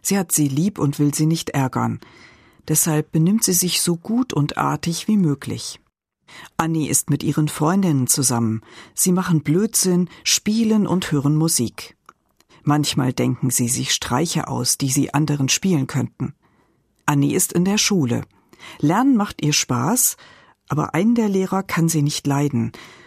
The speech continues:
Da ist sie manchmal widerspenstig und kratzbürstig. Dreimal Annie, jedes Mal ein wenig anders.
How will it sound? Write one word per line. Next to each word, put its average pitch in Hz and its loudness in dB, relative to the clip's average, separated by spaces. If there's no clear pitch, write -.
Da - -2
ist - 0
sie 208 0
manchmal 156 0
widerspenstig 127 -2
und - -6
kratzbürstig. - -4
Dreimal 175 0
Annie, 156 0
jedes 208 0
Mal 240 0
ein 240 0
wenig 175 0
anders. 151 0